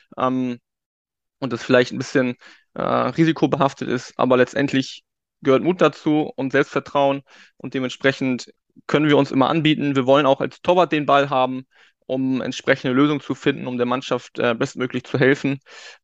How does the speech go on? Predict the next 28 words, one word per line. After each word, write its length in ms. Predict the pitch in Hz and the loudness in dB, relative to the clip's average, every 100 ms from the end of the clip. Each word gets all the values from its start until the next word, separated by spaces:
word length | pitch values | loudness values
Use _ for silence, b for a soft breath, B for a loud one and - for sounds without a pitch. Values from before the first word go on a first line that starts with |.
| - | -2
Ähm, 480 | 127 123 123 120 120 - - | 2 4 4 2 -2 -6 0
denn 140 | 120 | 2
wenn 340 | 123 131 127 - | 4 4 2 -4
der 300 | - 123 120 | -2 2 2
Torwart 500 | 147 151 143 131 - - | 4 6 6 2 -12 -4
mit 180 | 131 135 | -2 -2
in 80 | |
den 60 | 127 | -4
Spielaufbau 400 | - 156 143 131 | 2 4 4 4
einbezogen 560 | 123 156 131 - 139 131 | 2 0 -4 2 2 2
wird, 140 | 131 | 0
ist 80 | - | -4
es 160 | - | -10
immer 240 | 135 135 - | -4 -2 0
ein 160 | 143 | -2
Mann 160 | 139 127 | -2 -2
mehr, 280 | 127 139 147 | 0 0 0
den 160 | 135 | -2
wir 120 | 131 135 | -4 -2
haben, 280 | 127 127 123 _ _ _ _ | -4 -4 -12 _ _ _ _
ähm, 460 | - 120 120 117 123 - | -6 -4 -4 -6 -8 -10
und 160 | 120 | -4
da 60 | 120 | -4
profitiert 560 | - 120 123 - 120 | -2 -4 -4 0 0
die 60 | 120 | 2
ganze 240 | 117 - | 0 0
Mannschaft 340 | 120 120 117 - | -4 -4 -6 -8
von. 280 | - 127 | -10 -10